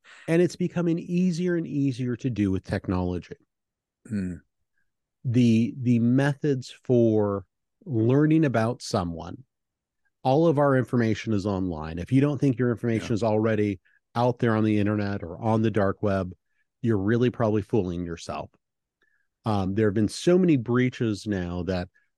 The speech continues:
Speaker 1: really all of our, uh, personal identifying information is, is for the most part already out there. You have technology and resources where these scammers can get all the information they need about you online.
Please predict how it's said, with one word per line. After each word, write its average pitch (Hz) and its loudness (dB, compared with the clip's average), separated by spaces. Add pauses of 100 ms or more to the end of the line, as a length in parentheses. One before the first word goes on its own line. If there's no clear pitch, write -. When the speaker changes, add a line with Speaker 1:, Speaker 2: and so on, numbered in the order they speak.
Speaker 1:
really 139 4
all 165 2
of 131 2
our, 113 0
uh, 101 -6
personal 131 -2
identifying 104 0
information 98 -4
is, 101 -4
is 123 -4
for 240 -2
the 247 4
most 196 2
part 143 -2
already 104 2
out 80 -6
there. - -12 (760)
You 143 2
have 151 0
technology 151 0
and 107 -2
resources 143 -4
where 113 2 (800)
these 143 4
scammers 220 0
can 110 0
get 147 2
all 208 4
the 190 0
information 160 -4
they 139 2
need 120 0
about 110 -4
you 107 0
online. 101 -6